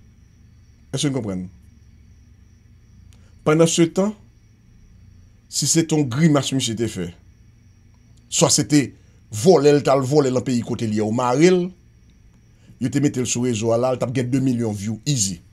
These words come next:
fasil, fasil, sa vle di nou menm, nou pa ankouraje bon bagay, nou dekouraje bon moun, tou. Tout tan m ap di, tankou kòm mwen menm, m pa fè sa m ap fè a. M pa fè l pou ayi-, m pa fè l pou, m pa fè l pou ayisyen, m pa fè l pou moun.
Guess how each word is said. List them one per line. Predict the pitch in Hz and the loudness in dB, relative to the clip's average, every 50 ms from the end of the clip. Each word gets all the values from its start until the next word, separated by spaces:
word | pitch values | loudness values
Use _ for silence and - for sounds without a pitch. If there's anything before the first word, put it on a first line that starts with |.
| - _ - | -20 _ -6
fasil, | - 131 - - - 147 117 117 | -6 -4 -2 -2 -2 -4 -4 -6
fasil, | 120 - - 87 82 71 64 - - - - - | -10 -10 -10 -12 -12 -14 -14 -20 -20 -20 -8 0
sa | - 185 | 4 4
vle | 170 143 | 4 4
di | 151 143 | 4 2
nou | 147 147 143 | 2 4 4
menm, | 156 156 147 | 2 2 2
nou | 139 - - | 0 -2 -2
pa | 131 123 | -4 -4
ankouraje | 117 117 - 139 135 135 127 113 110 110 117 120 | -4 -6 -4 -2 -2 0 0 -2 -2 -2 -4 -4
bon | 120 117 110 110 | -4 -4 -4 -4
bagay, | 113 113 - - - - | -4 -6 -8 -10 -8 0
nou | - 226 302 | 2 4 4
dekouraje | 294 320 320 - 349 392 494 - - 214 202 | 4 2 0 0 0 0 2 4 6 6 8
bon | 185 175 170 151 | 8 8 8 6
moun, | 139 131 147 | 2 2 2
tou. | 165 131 - - - - - - - - - - - - | 2 0 0 -6 -18 -20 -20 -20 -20 -20 -20 -12 0 4
Tout | 349 392 392 | 4 4 6
tan | - 294 285 254 | 6 4 4 4
m | 233 | 4
ap | 190 156 | 2 2
di, | 156 | 4
tankou | - 180 170 160 156 147 120 - - - - _ _ _ - | 4 4 4 4 2 0 0 -2 -8 -20 -20 _ _ _ 2
kòm | - - 554 | 2 2 6
mwen | 554 571 539 - | 8 8 10 10
menm, | 226 208 190 185 | 8 6 6 6
m | - | 6
pa | 220 196 180 175 - - | 6 8 8 6 4 2
fè | - - - - 165 156 - - | -8 -14 -6 -2 -2 -2 0 2
sa | - 208 208 | 2 2 4
m | 202 | 2
ap | 175 - | 2 2
fè | - 147 | 4 2
a. | 131 | 4
M | 139 147 | 4 2
pa | 139 170 | 2 2
fè | 139 | 2
l | 113 | 0
pou | 131 127 | 2 0
ayi-, | 123 120 - - | 0 -2 -2 -6
m | - - | -10 -4
pa | - - | -4 -2
fè | - 202 214 - - - - 185 185 - - 170 151 | 2 2 2 2 0 -2 -4 -4 -2 -2 -2 -2 -2
l | - | -2
pou, | 143 | 0
m | 139 170 156 156 156 156 156 123 139 131 135 127 110 107 | 0 2 2 4 2 2 0 -2 -2 -2 -2 -2 -4 -4
pa | 123 107 | -4 -4
fè | 117 | -4
l | 113 95 | -4 -6
pou | 101 98 | -6 -8
ayisyen, | 104 107 - 92 - - - - - - - 175 | -8 -8 -10 -12 -14 -16 -20 -20 -20 -12 -4 0
m | 190 269 | 2 4
pa | 254 262 | 6 8
fè | - 185 | 8 6
l | 165 147 | 6 6
pou | 170 160 151 147 - - _ _ _ _ - _ _ _ _ _ _ _ _ - 156 | 4 4 4 2 -2 -10 _ _ _ _ -20 _ _ _ _ _ _ _ _ 6 8
moun. | 175 214 311 359 330 226 147 | 10 12 12 12 10 10 6